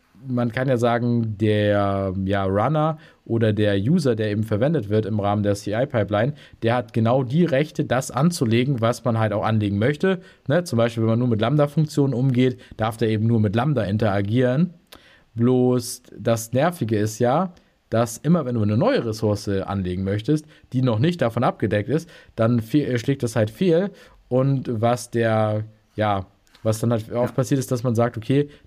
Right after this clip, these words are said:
Speaker 1: der hat einfach Super-Admin-Rechte, darf alles. Aber es sind natürlich auch sehr mächtige Rechte, ne?
Speaker 2: Genau, und, und da finde ich zum Beispiel ziemlich cool, wie C D K an das, an das, an das Thema rangeht.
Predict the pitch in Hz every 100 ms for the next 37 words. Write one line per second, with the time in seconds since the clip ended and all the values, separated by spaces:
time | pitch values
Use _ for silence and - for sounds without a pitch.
0 | - 117 123 117 110 117 117 - 117 131
1 | - 117 104 107 107 101 98 104 139 110
2 | 104 - 120 117 170 - - _ _ _
3 | _ _ _ _ _ _ - 107 104 123
4 | 110 120 113 117 117 113 - 95 85 85
5 | - 85 110 110 _ _ _ _ _ _
6 | - 147 117 131 - 147 147 185 180 170
7 | 160 160 165 175 - - 175 190 147 147
8 | 147 139 147 135 139 135 170 180 180 90
9 | 165 165 110 143 - - - 160 160 160
10 | 151 170 170 196 240